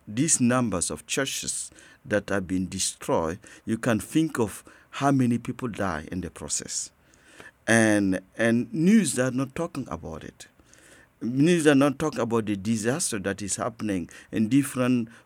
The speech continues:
places where it look like there is a cleansing, destroying churches and killing Christians. And we start praying about it. And as we went to those places, we start our base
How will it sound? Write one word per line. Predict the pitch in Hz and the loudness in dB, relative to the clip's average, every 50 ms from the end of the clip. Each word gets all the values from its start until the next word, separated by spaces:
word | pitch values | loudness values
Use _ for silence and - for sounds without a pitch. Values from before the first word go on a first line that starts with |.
| _ | _
places | - - 147 147 139 131 - 127 107 110 | 2 4 4 4 4 2 0 -2 -4 -2
where | 107 113 120 113 113 110 95 - - - - - | 0 2 2 2 2 0 -2 -6 -16 -20 -12 -8
it | - 110 107 | -4 0 2
look | 113 131 127 - | 2 2 2 0
like | 127 110 107 104 - - - - | 0 -2 -2 -2 -4 -8 -16 -8
there | 120 113 127 127 120 120 117 110 107 - 151 156 180 175 - - - - - | -2 0 0 0 0 -2 -6 -8 -10 -12 -14 -18 -16 -16 -18 -18 -20 -12 -6
is | - 117 98 107 | -4 -2 0 0
a | 117 | 0
cleansing, | 117 - - 139 135 131 127 107 104 98 95 95 95 101 101 101 107 113 | 0 0 2 4 4 4 4 4 2 2 0 0 -2 -6 -6 -6 -6 -4
destroying | 107 110 - - - - 123 120 123 123 120 117 117 113 107 - - | -4 -4 -4 -4 -2 0 0 0 2 2 0 0 -2 -2 -4 -6 -6
churches | - - 131 123 - - - 120 104 - - | -4 -2 -2 -2 -2 -4 -6 -6 -8 -8 -8
and | - 90 - | -8 -8 -6
killing | - 131 131 120 104 | -4 -4 -4 -4 -4
Christians. | - - 151 160 190 - - - - - - - - - _ - - - - - - - - - _ _ _ _ - - | -6 -6 -8 -8 -8 -8 -10 -10 -10 -10 -12 -14 -16 -16 _ -20 -20 -20 -20 -20 -20 -20 -20 -20 _ _ _ _ -8 -2
And | 113 120 123 120 120 117 113 110 - - | 2 2 4 6 6 4 4 2 2 0
we | - 160 208 220 196 | -2 -2 0 0 0
start | 170 160 - - - 170 147 151 135 - | -2 -4 -4 0 4 4 4 4 2 0
praying | - - 190 180 156 123 104 95 92 87 | 0 2 4 4 4 4 4 2 2 0
about | - 87 92 92 92 92 95 95 | -2 -2 -2 0 0 0 0 -2
it. | 98 98 101 98 - | -2 -4 -4 -4 -4
And | - 107 110 110 110 110 104 - - - - - - - - - - | -2 0 2 2 2 0 0 -4 -10 -20 -20 -20 -20 -16 -6 0 2
as | 131 151 151 156 | 2 4 4 6
we | 170 156 | 6 6
went | 139 139 156 170 185 185 | 8 8 6 6 4 2
to | - 151 | 0 0
those | 120 123 120 120 - | 0 0 2 0 0
places, | - - 117 117 123 - 139 139 | 0 0 0 2 2 2 0 2
we | 131 135 123 117 110 | 2 2 2 2 2
start | 107 - - 123 110 107 | 0 0 2 2 2 2
our | 104 104 110 107 104 98 | 2 2 2 2 0 0
base | 92 87 98 98 101 101 98 - - - | -2 -2 -2 0 0 0 0 -2 -4 -6